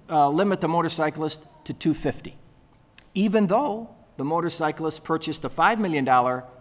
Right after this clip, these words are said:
policy on his or her private car that's in the driveway. Too bad, because they've made the choice for the motorcyclist.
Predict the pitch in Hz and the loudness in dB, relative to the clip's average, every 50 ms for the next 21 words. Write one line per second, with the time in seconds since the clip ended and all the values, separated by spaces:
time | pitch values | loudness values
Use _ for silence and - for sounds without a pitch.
0 | - _ - - 135 127 135 127 - - 160 185 - - - - _ - 143 147 | -20 _ -4 -2 -2 0 0 -2 -2 -2 -4 -6 -10 -12 -20 -20 _ -8 -6 -4
1 | 139 165 160 143 156 143 151 160 156 156 - 160 160 165 160 160 - - 208 240 | -2 -2 -4 -2 -4 -4 -4 -4 -6 -4 -2 -2 -2 -2 -4 -6 -6 -4 -4 -4
2 | 240 - - 98 110 101 - - 143 147 143 135 151 160 175 190 143 98 - - | -4 -6 -10 -12 -16 -14 -14 -12 -10 -10 -10 -8 -6 -6 -6 -6 -8 -10 -14 -14
3 | - - 143 143 175 208 214 151 - - - - - - - _ _ _ _ _ | -10 -10 -8 -6 -6 -8 -8 -10 -12 -16 -20 -20 -20 -20 -20 _ _ _ _ _
4 | _ - 143 - - 143 123 117 143 147 147 117 131 131 127 117 120 110 - - | _ -10 -8 -4 -2 -2 0 2 2 2 2 2 2 0 0 0 -2 -4 -4 -2
5 | 135 120 117 113 - - - 139 143 135 117 104 92 85 80 - - - - - | -2 -2 -2 -2 -4 -4 -2 -2 -2 -2 -4 -6 -6 -8 -10 -12 -14 -14 -14 -16
6 | - - - - - - | -16 -16 -16 -18 -20 -20